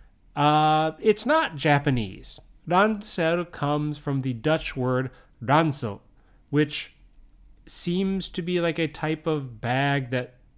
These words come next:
you know, school children carried once upon a time, maybe. I mean, I'm sorry, my Dutch skills, you know, my Dutch Wikipedia skills aren't so good. Um,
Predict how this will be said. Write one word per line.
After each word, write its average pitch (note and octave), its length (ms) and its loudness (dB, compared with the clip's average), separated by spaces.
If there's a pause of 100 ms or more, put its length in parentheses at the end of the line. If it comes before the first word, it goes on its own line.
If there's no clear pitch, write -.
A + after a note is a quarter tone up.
you C#3 120 -4
know, A#2+ 220 -2
school C#3+ 420 -4
children D3 480 -4
carried D3+ 560 -4 (460)
once E3 480 -2
upon G3+ 440 -2
a G3+ 80 -2 (160)
time, G#3+ 1080 -4
maybe. A#3 1000 -4
I D#3 80 -4
mean, D#3+ 300 -2
I'm D3 100 -2
sorry, F3+ 480 0
my D3 160 0
Dutch D#3 480 -2
skills, F3 720 0 (680)
you D3+ 120 0
know, D3+ 160 2
my C#3+ 140 0
Dutch D3 360 -2
Wikipedia D#3+ 560 -2
skills F3+ 340 0
aren't D#3+ 200 -2
so D#3+ 200 -4
good. F3 420 0 (300)
Um, B2+ 440 0